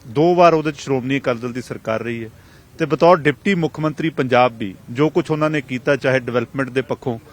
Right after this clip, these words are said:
ਪੰਜਾਬ ਦੇ ਵਿੱਚ 에ਅਰਪੋਰਟ ਬਣਨੇ, ਪੰਜਾਬ ਦੇ ਵਿੱਚ ਪੀ ਜੀ ਆਈ, ਏਮਜ਼, ਫੋਰਟਿਸ ਮੈਕਸ ਵਰਗੇ ਹਸਪਤਾਲ ਬਣਨੇ, ਪੰਜਾਬ ਦੇ ਵਿੱਚ ਨੌਕਰੀਆਂ ਦੇਣੀਆਂ, ਪੰਜਾਬ ਦੇ ਵਿੱਚ ਹਰ ਇੱਕ ਪਾਵਰ ਸਰਪਲਸ ਸੂਬਾ ਪੰਜਾਬ ਬਣਿਆ, ਪ੍ਰਾਈਵੇਟ ਇਨਵੈਸਟਮੈਂਟ ਨਾਈਪਰ, ਆਈਸ਼ਰ, ਨੈਰੋਲੈਕ ਵਰਗੀ, ਮਤਲਬ ਪੰਜਾਬ ਹਰ ਪੱਖੋਂ ਵਿਕਸਿਤ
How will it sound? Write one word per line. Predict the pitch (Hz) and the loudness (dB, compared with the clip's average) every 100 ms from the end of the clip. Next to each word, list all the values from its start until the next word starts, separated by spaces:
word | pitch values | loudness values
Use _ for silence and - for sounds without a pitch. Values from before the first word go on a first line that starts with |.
| - - - - | -20 -20 -16 -2
ਪੰਜਾਬ | 131 139 139 | 6 6 6
ਦੇ | 143 | 2
ਵਿੱਚ | 139 147 | -2 2
에ਅਰਪੋਰਟ | 156 - 143 120 | 2 2 0 0
ਬਣਨੇ, | 123 131 131 127 | -2 -2 -2 -4
ਪੰਜਾਬ | 123 131 135 131 | -4 2 4 4
ਦੇ | 139 | 0
ਵਿੱਚ | 131 - | -6 -6
ਪੀ | 147 | -6
ਜੀ | 139 135 | -2 4
ਆਈ, | 143 139 | 4 6
ਏਮਜ਼, | 135 135 135 123 | 4 2 -2 0
ਫੋਰਟਿਸ | 131 120 135 120 | 2 2 0 0
ਮੈਕਸ | 127 123 131 | -2 0 -4
ਵਰਗੇ | 127 127 | -2 -2
ਹਸਪਤਾਲ | 120 - 143 135 | -2 -4 0 0
ਬਣਨੇ, | 123 123 120 113 - - - - - | 2 -2 -2 -6 -10 -20 -20 -20 -8
ਪੰਜਾਬ | 135 147 151 | 4 8 8
ਦੇ | 151 | 6
ਵਿੱਚ | 156 151 | -4 -4
ਨੌਕਰੀਆਂ | 143 139 151 156 156 | 0 0 0 -4 -2
ਦੇਣੀਆਂ, | 135 131 131 131 127 | -2 -2 -2 -4 -6
ਪੰਜਾਬ | 120 139 135 143 143 | -6 0 6 6 4
ਦੇ | 156 | -2
ਵਿੱਚ | 160 - 175 175 - - - - - - - - 131 | -2 -2 0 0 -4 -14 -20 -20 -20 -18 -16 -4 2
ਹਰ | 175 | 4
ਇੱਕ | 170 | 2
ਪਾਵਰ | 156 156 151 156 | 0 2 2 2
ਸਰਪਲਸ | 151 - 160 - | -2 0 -2 -2
ਸੂਬਾ | 143 147 143 | 0 2 0
ਪੰਜਾਬ | 139 131 127 | 0 0 0
ਬਣਿਆ, | 120 123 117 110 - - - - - | 0 -4 -6 -8 -20 -20 -20 -20 -4
ਪ੍ਰਾਈਵੇਟ | 151 165 170 170 | 6 6 6 2
ਇਨਵੈਸਟਮੈਂਟ | 156 156 - 175 156 | 4 4 4 0 4
ਨਾਈਪਰ, | 147 147 - 151 | 4 4 2 4
ਆਈਸ਼ਰ, | 143 131 147 | 4 2 -4
ਨੈਰੋਲੈਕ | 131 139 143 139 131 | -2 -4 -2 -4 -4
ਵਰਗੀ, | 135 123 127 | -6 -6 -6
ਮਤਲਬ | 143 214 | -2 -4
ਪੰਜਾਬ | 214 196 208 185 | 0 6 6 8
ਹਰ | 196 | 6
ਪੱਖੋਂ | 240 220 - | 6 2 2
ਵਿਕਸਿਤ | 180 156 - 185 | 0 0 2 0